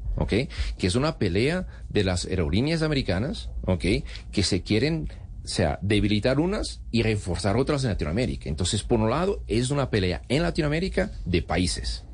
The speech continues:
¿no? Y por otro lado, son las grandes,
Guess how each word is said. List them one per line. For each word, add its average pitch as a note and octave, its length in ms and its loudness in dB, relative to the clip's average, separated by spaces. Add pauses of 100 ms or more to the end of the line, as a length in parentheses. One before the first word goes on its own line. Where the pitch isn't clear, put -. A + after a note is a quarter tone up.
¿no? - 200 2 (360)
Y A#2+ 120 4
por B2 180 2
otro F3 220 2
lado, F3+ 360 2 (300)
son C#3 320 2
las F#2+ 240 0
grandes, D#3 800 0